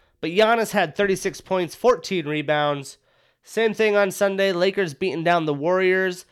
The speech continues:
and the Hornets were able to squeak by the Kings. And this is a fucking crazy stat line. P J Washington, forty-two points, nine rebounds out of nowhere. Bagley, Barnes, Fox, and Hield all over twenty points,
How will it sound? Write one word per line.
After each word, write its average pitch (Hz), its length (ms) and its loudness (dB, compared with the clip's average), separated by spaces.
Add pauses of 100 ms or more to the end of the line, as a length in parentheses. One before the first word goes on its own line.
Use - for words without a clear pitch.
(160)
and 143 160 -6
the 143 80 2
Hornets 269 500 -2
were 202 140 -4
able 254 240 -2
to 349 80 -8
squeak - 420 -8
by 247 160 2
the 233 120 0
Kings. 240 580 -8 (720)
And 151 180 -8
this 262 220 4
is 285 120 -4
a 214 120 2
fucking 240 480 -2
crazy 226 400 0
stat 156 340 -4
line. 151 400 -2 (240)
P 294 160 -2
J 330 240 2
Washington, 233 680 0
forty-two 269 640 2
points, 202 580 2
nine 226 460 2
rebounds 214 640 2
out 262 240 4
of 196 80 2
nowhere. 160 720 6 (540)
Bagley, 254 440 2
Barnes, 220 540 4
Fox, 208 400 2
and 170 120 -4
Hield 190 360 0
all 220 240 2
over 208 200 4
twenty 185 300 -2
points, 170 540 -4